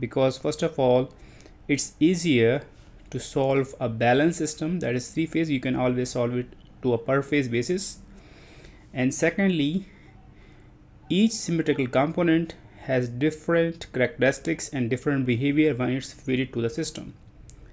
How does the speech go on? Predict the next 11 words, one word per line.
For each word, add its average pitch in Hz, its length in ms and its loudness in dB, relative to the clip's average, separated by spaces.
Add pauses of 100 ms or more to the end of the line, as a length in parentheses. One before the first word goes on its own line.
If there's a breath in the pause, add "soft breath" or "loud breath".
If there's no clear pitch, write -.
(520 loud breath)
For 156 220 0
example, 135 520 2 (920 soft breath)
the 120 80 -2
positive 160 500 6
sequence - 640 -6 (340)
component 123 480 0 (1500 soft breath)
is 127 160 0
similar 190 640 2
to 160 160 0
the 135 80 2
main, 165 540 4